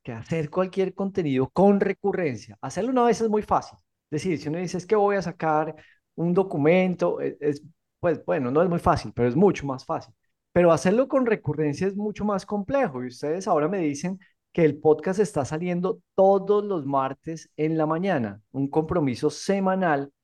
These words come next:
con toda la población dominicana. Me imagino entonces que hay un equipo dedicado a esto. ¿Quiénes lo hacen?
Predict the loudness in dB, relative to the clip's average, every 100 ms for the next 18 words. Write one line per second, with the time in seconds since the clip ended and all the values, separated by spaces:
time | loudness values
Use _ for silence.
0 | _ _ 0 2 2 4 6 6 6 2
1 | 0 -4 -4 -6 -8 -6 -6 -6 -6 -6
2 | -8 _ _ _ _ -2 4 6 6 4
3 | 4 4 4 4 2 2 0 -2 -6 _
4 | _ _ 0 4 6 4 2 0 -6 -2
5 | 2 2 2 0 2 0 0 2 2 2
6 | 0 -4 -10 -8 -6 -4 -2 -2 2 4
7 | 4 2 -2 -6 -8